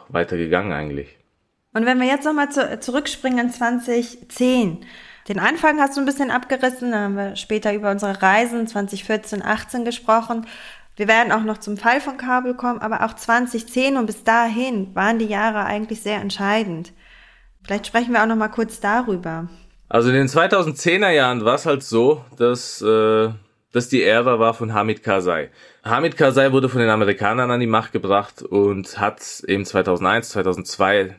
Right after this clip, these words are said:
Speaker 1: dann diesen Auftrag bekommen, diese neue Übergangsregierung zu leiten. Und die bestand hauptsächlich aus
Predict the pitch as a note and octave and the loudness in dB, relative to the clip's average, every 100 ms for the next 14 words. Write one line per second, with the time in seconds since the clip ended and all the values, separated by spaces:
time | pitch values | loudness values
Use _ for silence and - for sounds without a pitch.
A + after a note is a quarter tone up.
0 | - E2+ E2+ F2 F2 - - - G#2+ - | -12 -8 -6 -4 0 2 0 0 0 -2
1 | - G2 G2+ G2+ - - - _ - F#2+ | -2 0 2 -2 -6 -20 -20 _ -8 -4
2 | F#2 F#2 G2 G2+ F#2 - - G#2+ G2+ G2 | 0 2 4 2 0 -8 -2 2 2 2
3 | F#2+ - F2+ G2+ F#2+ G2 F#2+ - _ _ | -2 -8 -2 0 2 0 -2 -10 _ _
4 | _ _ - G#2+ F#2 F#2 A2 C#3+ D#3 - | _ _ -6 2 2 2 0 -4 -6 -8
5 | _ _ _ _ _ _ - G2+ G#2+ G#2+ | _ _ _ _ _ _ -6 0 2 0
6 | - A2 G#2+ G#2+ A2 G#2+ A2 - - - | -2 -4 -2 0 2 2 0 -10 -18 -10
7 | G#2 G2 - G#2 G2 G2+ F#2+ - - E2+ | -2 -2 0 -2 0 -4 -6 -8 -8 0
8 | F2+ F#2 - - - - | 0 0 -8 -16 -18 -20